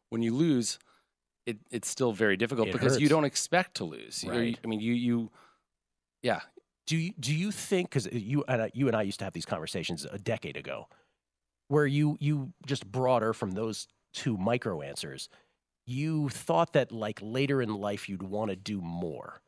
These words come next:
Speaker 2: Like, you were always, you always were great about contextualizing this and being like, "You know, maybe there's more to life than this." Do you feel that way now, or do you think you'll be betting sports forever?
Speaker 1: No, I definitely think there's a lot more to life than betting sports, and I've, I think we talked about this before. I realized my identity isn't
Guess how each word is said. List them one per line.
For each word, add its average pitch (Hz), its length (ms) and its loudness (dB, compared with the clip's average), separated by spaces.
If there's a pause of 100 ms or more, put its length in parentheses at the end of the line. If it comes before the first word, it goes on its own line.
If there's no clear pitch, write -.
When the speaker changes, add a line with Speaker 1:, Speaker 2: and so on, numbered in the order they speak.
(140)
Speaker 2:
Like, 123 140 -2
you 156 100 4
were 156 160 6
always, 127 560 2 (260)
you 185 200 0
always 160 260 2
were 117 80 -4
great 123 340 2
about 98 400 -2
contextualizing 90 920 -2
this 85 180 -6
and 98 100 -2
being 101 160 -2
like, 95 200 -4
"You 135 60 -4
know, 147 100 0
maybe 165 240 0
there's 139 180 0
more 120 220 2
to 104 40 -2
life 95 220 -4
than 87 80 -6
this." 71 160 -8 (160)
Do - 80 -4
you 185 60 0
feel 214 180 2
that 175 180 2
way 165 160 4
now, 139 280 4
or 185 40 4
do 139 80 0
you 139 60 4
think 135 220 0
you'll 127 80 2
be 117 120 0
betting 110 280 2
sports 104 320 -2
forever? 78 420 -8 (460)
Speaker 1:
No, 143 180 8
I 104 120 8
definitely 113 420 6
think 104 200 0
there's 98 160 0
a 98 60 2
lot 104 220 6
more 101 120 2
to 92 80 2
life 85 220 2
than 85 140 -6
betting 85 240 0
sports, - 380 -2
and 92 80 -2
I've, 87 140 -4 (640)
I - 60 -10
think 95 140 -6
we 98 80 -2
talked 92 180 4
about 90 120 0
this - 100 -6
before. - 240 2
I 95 40 8
realized 104 320 4
my 98 120 2
identity 92 400 0
isn't 85 260 -4